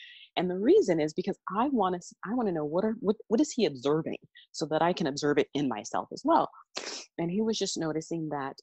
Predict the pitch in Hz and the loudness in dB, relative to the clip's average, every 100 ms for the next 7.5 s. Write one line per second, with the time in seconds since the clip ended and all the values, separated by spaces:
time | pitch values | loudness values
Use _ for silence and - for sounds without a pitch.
0 | - 147 139 139 135 - 135 127 123 - | -8 -6 -4 -2 -2 -2 -6 -6 -6 -8
1 | - - 135 151 139 - 123 - 214 240 | -10 -14 -12 -4 -4 -4 -10 -6 -2 -2
2 | 233 - 160 139 - 139 139 - 214 208 | -2 -6 -4 -2 -4 -8 -16 -6 -4 -2
3 | 208 208 - - - _ - 151 139 147 | -4 -6 -8 -18 -20 _ -4 -4 -4 -4
4 | 170 - 156 - 143 - 165 202 - 165 | -8 -2 -2 0 -4 -6 -4 -2 -2 0
5 | 156 147 - 156 - 160 123 135 - - | 0 0 0 0 0 0 0 -4 -8 -2
6 | 185 - 147 - - 160 - 220 240 240 | -2 0 -4 -2 0 0 0 -4 -2 0
7 | 247 247 240 240 | 0 0 -2 0